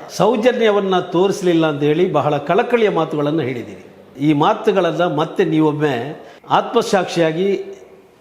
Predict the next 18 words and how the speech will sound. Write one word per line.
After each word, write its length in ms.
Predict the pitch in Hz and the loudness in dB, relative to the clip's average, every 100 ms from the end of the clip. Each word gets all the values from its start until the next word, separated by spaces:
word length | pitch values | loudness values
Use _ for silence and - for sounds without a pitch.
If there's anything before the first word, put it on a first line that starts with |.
| - | -2
ವಿವೇಚನೆಯಿಂದ 760 | 151 214 247 240 214 185 175 | 2 4 4 2 2 2 2
ನೀವು 200 | 214 175 | 2 2
ಯೋಚನೆ 360 | 156 170 170 151 | 2 0 0 0
ಮಾಡಬೇಕು. 440 | 135 117 101 - - - - | 0 -2 -6 -12 -20 -12 0
ನಿಮ್ಮದೇ 400 | 165 240 262 262 | 2 4 4 4
ಸರ್ಕಾರ 400 | 262 208 202 190 | 4 0 0 0
ಇತ್ತು, 440 | 156 - - - - - - - | 0 -4 -12 -16 -20 -20 -20 -4
ದಕ್ಷಿಣ 300 | 180 190 247 | -2 0 2
ಕನ್ನಡ 180 | 233 220 | 2 2
ಜಿಲ್ಲೆಯಲ್ಲಿ 500 | 202 196 190 185 175 | 2 2 2 2 0
ಸುರತ್ಕಲ್ನಲ್ಲಿ 640 | 160 190 208 208 190 175 | 0 -2 0 0 2 0
ಫಾಜಿಲ್ನ 480 | 151 147 170 196 180 | 0 0 0 2 0
ಕೊಲೆ 280 | 160 143 135 | 0 0 0
ಆಯಿತು, 420 | 123 - 139 147 - - - 127 | -2 -4 -8 -8 -14 -20 -18 -4
ಬೆಳ್ಳಾರಿಯಲ್ಲಿ 580 | 151 226 233 214 196 180 | 0 2 2 2 2 2
ಮಸೂದನ 480 | 151 151 214 202 180 | 0 -2 0 0 2
ಕೊಲೆ 260 | 160 143 | 0 0
ಆಯಿತು, 420 | 127 123 139 156 | -2 -4 -6 -8